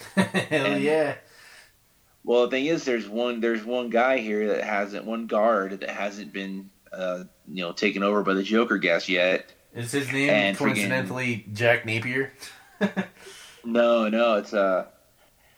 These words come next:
Speaker 2: his, his name's just Mahoney. Like, he's just a redheaded guy named Mahoney.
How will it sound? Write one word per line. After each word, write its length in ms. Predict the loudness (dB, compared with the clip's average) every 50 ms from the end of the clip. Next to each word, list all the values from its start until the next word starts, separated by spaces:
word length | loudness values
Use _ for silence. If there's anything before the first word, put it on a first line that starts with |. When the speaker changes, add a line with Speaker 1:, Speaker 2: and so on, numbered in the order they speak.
| _ _ _ -20 -14 -10
Speaker 2:
his, 180 | -10 -10 -10 -10 -8
his 200 | -8 -8 -6 -4
name's 200 | -2 -4 -2 -4
just 160 | -6 -6 -4
Mahoney. 500 | -4 -4 -2 0 0 0 -2 -2 -6 -10 _ _ _ _ _ _ _ _ -8
Like, 200 | -6 -6 -6 -6
he's 220 | -6 -6 -6 -6
just 100 | -6 -4
a 80 | -2 -2
redheaded 500 | 0 0 0 0 0 0 0 0 0 0
guy 200 | 0 0 0 0
named 160 | -2 -4 -4
Mahoney. 500 | -4 -4 -4 -4 -4 -4 -4 -6 -8 -14